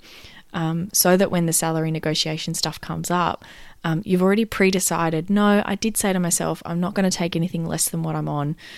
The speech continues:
Um, so, you know, I will negotiate with that, or I will turn down the role, or I won't apply," or whatever it might be. Um, I think this is really important. If you've got a goal for salary that you wanna meet, you know, work, work out what that is as well.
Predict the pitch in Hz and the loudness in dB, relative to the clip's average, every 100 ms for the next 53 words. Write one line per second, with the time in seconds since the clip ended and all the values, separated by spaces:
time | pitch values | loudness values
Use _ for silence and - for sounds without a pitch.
0 | - - 170 156 156 208 - - 160 156 | -18 -4 0 0 0 -6 -6 0 2 4
1 | 160 175 165 160 156 165 160 156 170 156 | 0 -4 -4 -2 0 2 4 2 0 -2
2 | 143 - 87 - - - - 160 160 170 | -2 -2 -4 -6 -6 -8 -4 -4 0 0
3 | 165 - 151 156 147 147 147 135 - - | 0 -2 -4 -2 -2 -4 -4 -4 -6 -6
4 | 151 147 156 170 180 - - 175 151 76 | -4 -2 0 2 0 -2 -6 -2 0 -2
5 | 190 - 160 156 151 151 - 151 - 160 | -6 -4 -2 0 -2 -4 -4 -8 -6 -8
6 | - - - - - - 165 151 147 185 | -10 -16 -20 -20 -20 -8 -4 -4 -6 -10
7 | - - - - - 190 190 180 180 165 | -14 -20 -14 -10 0 0 2 0 0 0
8 | 160 151 143 - 139 - 135 - - - | 0 0 -2 -4 -4 -6 -8 -12 -16 -10
9 | - 226 311 294 190 - 180 277 247 - | -6 -4 0 4 4 6 6 8 6 4
10 | 180 180 165 160 160 - 160 156 151 143 | 2 4 4 4 0 0 -2 -2 -2 0
11 | 202 269 - - - - - - 240 180 | -2 -4 -12 -18 -14 -14 -16 -4 0 2
12 | 214 240 - - 226 233 202 208 208 269 | 2 0 -2 -2 0 0 0 0 0 2
13 | 247 170 170 190 226 214 | 0 0 -2 -2 -2 -4